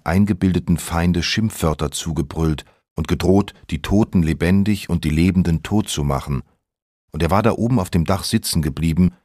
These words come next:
bis er vor Erschöpfung das Bewusstsein verlor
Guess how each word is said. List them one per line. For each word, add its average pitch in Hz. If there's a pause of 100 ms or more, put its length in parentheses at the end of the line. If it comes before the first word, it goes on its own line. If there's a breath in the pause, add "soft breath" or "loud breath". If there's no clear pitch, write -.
bis 98
er 110
vor -
Erschöpfung -
das 90
Bewusstsein 82
verlor 87